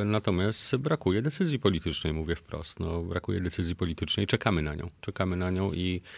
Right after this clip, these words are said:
jak tylko zapadnie, kładziemy na stół warianty, wybieramy jeden wariant, mówimy, że to jest ten wariant, że to jest projekt rządowy i idziemy z tym, z tą ustawą.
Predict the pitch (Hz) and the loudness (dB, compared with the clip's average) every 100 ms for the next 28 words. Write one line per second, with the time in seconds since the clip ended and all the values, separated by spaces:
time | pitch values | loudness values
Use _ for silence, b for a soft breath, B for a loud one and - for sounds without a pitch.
0 | B B B 85 - 107 104 117 104 - | B B B 0 6 6 10 10 10 10
1 | 104 107 104 95 80 95 95 101 - 98 | 8 8 6 6 6 6 8 6 6 4
2 | 92 90 92 98 101 92 82 87 90 92 | 6 6 4 4 4 4 6 6 6 4
3 | 90 87 82 87 90 90 - 82 85 87 | 4 4 4 4 2 0 2 2 2 2
4 | 85 82 82 - 95 90 92 90 92 82 | 0 0 -2 2 2 2 2 0 0 -2
5 | 80 82 - 85 82 80 87 82 92 87 | -2 -4 -6 -6 -4 0 0 2 2 0
6 | 85 82 82 80 82 78 80 78 - 82 | -2 -2 -4 -2 -2 0 -2 -4 -4 -4
7 | 80 82 78 - 80 76 | -4 -6 -6 -6 -6 -8